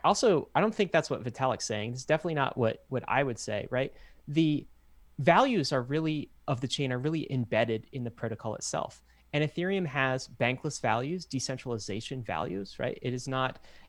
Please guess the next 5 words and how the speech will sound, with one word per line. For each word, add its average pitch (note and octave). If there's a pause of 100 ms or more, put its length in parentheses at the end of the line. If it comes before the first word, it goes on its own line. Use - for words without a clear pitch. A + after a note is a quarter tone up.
(120)
a B2
protocol C#3+
that A#2
is, A#2+ (400)
uh, A#2